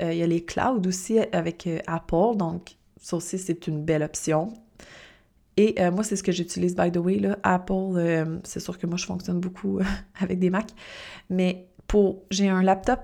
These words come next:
et j'ai un écran aussi pour voir vraiment en très grand. Moi, j'aime ça voir clair. <laughs> Donc, ça me permet justement, ce cloud-là, Apple, de éviter de, genre, m'envoyer les trucs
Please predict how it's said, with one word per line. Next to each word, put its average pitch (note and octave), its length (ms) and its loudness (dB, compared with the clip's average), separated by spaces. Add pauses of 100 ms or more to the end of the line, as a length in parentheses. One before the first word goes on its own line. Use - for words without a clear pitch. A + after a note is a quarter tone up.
(100)
et G3 140 6
j'ai F#3+ 240 0
un F3 240 0
écran G#3 400 0
aussi G#3 400 -2
pour F3+ 240 -4
voir E3+ 300 2
vraiment F3 300 0
en E3 40 -2
très E3 180 -4
grand. F3 280 -4
Moi, F#3+ 120 -2
j'aime E3 180 -2
ça - 120 -10
voir F3 220 -4
clair. F#3+ 500 0 (320)
<laughs> - 400 -12
Donc, G#3 180 4
ça G3+ 160 2
me F#3 60 2
permet G3 300 4
justement, G3+ 460 0 (120)
ce - 240 -4
cloud-là, F#3+ 680 0
Apple, G#3 540 0
de F3+ 320 0 (880)
éviter G3 540 2
de, F#3 200 -2
genre, F3+ 340 -6
m'envoyer F#3 560 0
les F#3+ 240 0
trucs - 540 -2